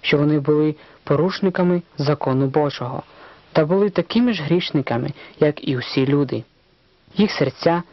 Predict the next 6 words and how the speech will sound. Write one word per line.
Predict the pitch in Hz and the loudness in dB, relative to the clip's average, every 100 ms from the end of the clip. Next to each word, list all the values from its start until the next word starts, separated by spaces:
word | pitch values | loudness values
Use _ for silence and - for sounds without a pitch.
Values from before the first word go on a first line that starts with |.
| _ _ _ _ _ | _ _ _ _ _
були | 151 175 185 180 - _ _ _ _ _ | 0 2 2 0 -4 _ _ _ _ _
кам'яними. | - 151 143 139 147 123 110 - _ _ - | 0 2 2 2 2 -2 -6 -14 _ _ 0
Вони | 175 170 | 2 2
не | 160 | 0
хотіли | - - 165 | -2 0 0
повірити, | 160 151 143 175 143 - | 0 -2 0 0 -2 -4